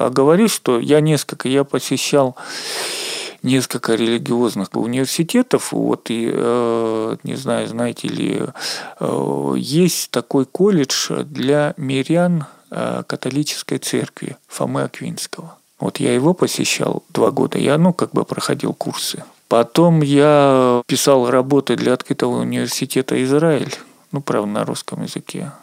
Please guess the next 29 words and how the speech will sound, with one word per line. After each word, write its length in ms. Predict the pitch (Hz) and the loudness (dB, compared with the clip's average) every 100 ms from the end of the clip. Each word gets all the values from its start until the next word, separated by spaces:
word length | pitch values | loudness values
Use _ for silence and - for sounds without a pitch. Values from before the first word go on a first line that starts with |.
| _ | _
Я 200 | - - - | -8 -6 -6
писал, 500 | - - - - - | -8 -6 -4 -4 -4
э, 300 | 50 50 - - | -4 -2 -2 -6
какие-то 440 | - - - - 139 | -10 -10 -8 -6 -2
работы, 540 | 151 160 202 - 131 - - - - | 0 2 0 0 -6 -6 -14 -14 -4
но 100 | 165 | 2
там 200 | 202 185 | 6 6
тоже, 300 | 165 127 107 | 6 4 2
там 340 | - 117 - - - | 0 -4 -4 -10 -4
просто 360 | 131 - - | -2 -2 -4
сертификаты 720 | - 131 - - 147 170 170 - | -2 -4 -2 -6 -4 -2 -2 -4
давали. 360 | - - 180 - - - - - - | -4 -4 -6 -10 -14 -10 -10 -10 0
И 120 | 156 | 2
потом 540 | 151 175 175 247 240 | 6 4 6 4 6
еще 380 | 170 - - 196 | 4 2 4 6
я 240 | 185 147 156 | 6 6 4
здесь 360 | 135 156 160 139 | 4 2 2 0
учился 440 | - 170 139 131 | 0 0 2 0
уже 160 | 123 143 | 0 0
в 60 | |
Москве, 640 | 131 135 - 160 170 170 165 - - - - | 0 -2 0 2 4 4 0 -8 -10 -10 -6
а, 260 | - - 135 | -2 0 0
такой 400 | - 127 170 165 | 0 0 2 4
есть, 420 | 143 139 - - - | 4 0 -2 -6 -4
э, 600 | 123 123 120 117 117 117 - | -2 0 2 0 0 -2 -4
институт 560 | 120 - - 143 170 139 | -4 -4 -2 0 2 2
Б 160 | 131 | 2
Б 160 | 123 113 | 2 0
И. 200 | 113 | 0